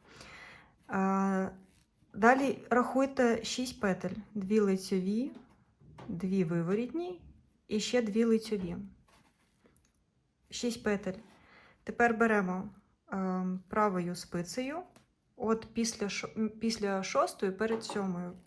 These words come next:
петлями, е, вводимо спицю, і ми маємо захопити ниточку, витягнути її.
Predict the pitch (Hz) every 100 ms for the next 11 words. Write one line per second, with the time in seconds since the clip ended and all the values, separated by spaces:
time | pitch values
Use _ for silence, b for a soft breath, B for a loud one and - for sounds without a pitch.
0 | _ _ _ _ _ - 175 170 220 233
1 | 320 - - _ B B B B B B
2 | - _ - 277 202 196 190 190 196 220
3 | 185 190 180 180 - 180 185 185 - 190
4 | - - 214 214 233 262 247 226 214 -
5 | 220 214 - 269 262 202 208 202 208 208
6 | - - - 180 196 202 - _ _ b
7 | b b b b - 190 208 247 190 170
8 | 175 165 165 170 170 -